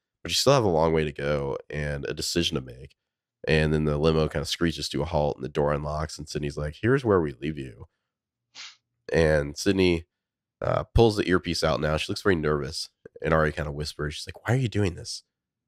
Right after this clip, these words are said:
You, Sydney, why are you doing this?" And Sydney's like, "Because it's no fun being on the losing team." And Arya just kinda ponders this as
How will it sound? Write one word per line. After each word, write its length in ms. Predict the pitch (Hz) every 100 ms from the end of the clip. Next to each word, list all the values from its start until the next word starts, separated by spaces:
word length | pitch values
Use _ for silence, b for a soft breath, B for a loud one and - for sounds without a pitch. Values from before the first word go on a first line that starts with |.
| _
You, 200 | 110 107
Sydney, 320 | - 82 92
why 140 | 98 110
are 120 | 85
you 220 | - 95 87
doing 280 | 90 98
this?" 260 | - - - _ _ _ _
And 100 | -
Sydney's 300 | - 76 76
like, 180 | 76 73 - _
"Because 260 | - 95 110
it's 120 | 107
no 100 | 98
fun 280 | - 82 85
being 180 | 76 73
on 120 | 76
the 100 | 65 69
losing 260 | 78 65
team." 320 | - 57 58 - _ _ _ _ _ _ _ _ _ _ _ _ _ _ _ -
And 360 | - 78 76 73
Arya 180 | 87 82
just 140 | -
kinda 260 | - 82 - -
ponders 600 | - 76 78 76 80 -
this 300 | 76 85 -
as 240 | 76 -